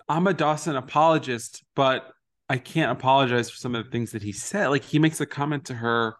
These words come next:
when he's basically like, "How do you think this affects me? Your ex is in town. You're asking him to stay with me.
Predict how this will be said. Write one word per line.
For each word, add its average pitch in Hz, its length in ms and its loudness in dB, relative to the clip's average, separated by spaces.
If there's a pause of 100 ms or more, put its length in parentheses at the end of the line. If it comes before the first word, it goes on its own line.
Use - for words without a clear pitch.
(140)
when 135 120 2
he's 123 140 0
basically 160 320 4
like, 127 160 4
"How 131 160 2
do 139 80 2
you 131 60 -2
think 123 140 -6
this 123 200 -10
affects 117 400 -4
me? 117 220 0
Your 98 200 -2
ex 110 300 -2
is 120 140 -14
in 120 120 -6
town. 101 480 -2 (340)
You're 120 120 2
asking 110 340 -2
him 120 40 0
to 120 60 -2
stay 110 240 -2
with 104 240 -4
me. 104 360 -6